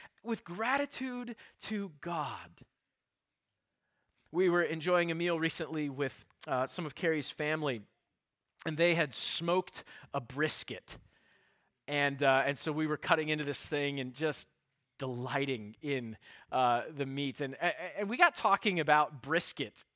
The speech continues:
and I, I asked the ignorant question, "Uh, w-, what part of the cow does this even come from?" And the one who had cooked it for me, my brother-in-law, said, "Well, the brisket.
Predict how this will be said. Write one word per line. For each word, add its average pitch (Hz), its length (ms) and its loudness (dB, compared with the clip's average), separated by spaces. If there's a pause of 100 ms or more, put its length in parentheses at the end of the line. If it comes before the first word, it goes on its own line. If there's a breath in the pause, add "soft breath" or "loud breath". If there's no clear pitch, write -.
(160)
and 135 180 -2
I, 147 220 2 (100)
I 151 140 4
asked 147 440 2
the 143 220 -2
ignorant 147 460 -4
question, - 600 -6 (520 loud breath)
"Uh, 180 100 -4 (420)
w-, 175 340 -12
what 190 300 2
part 269 260 8
of 226 60 6
the 180 100 8
cow 220 460 8
does 175 160 4
this 214 180 0
even 165 240 0
come 277 300 2
from?" 104 480 0 (1080 soft breath)
And 156 240 4
the 156 60 2
one 156 220 6
who 143 100 2
had 135 140 0 (160)
cooked 175 240 -4
it 151 100 -4
for 143 220 2
me, 147 120 -4
my 135 160 0
brother-in-law, 135 640 2
said, 131 380 0 (120)
"Well, 147 340 4 (420)
the 139 120 -4
brisket. 214 480 2